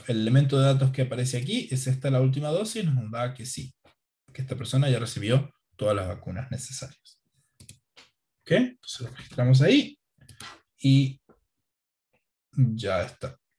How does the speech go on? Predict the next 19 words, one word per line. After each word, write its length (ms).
Si 140
le 80
damos 220
que 100
sí, 240
se 160
ha 20
recibido 400
una 120
reacción 360
adversa, 320
nos 160
parece 280
lo 80
mismo, 300
le 100
damos 160
que 100
no. 300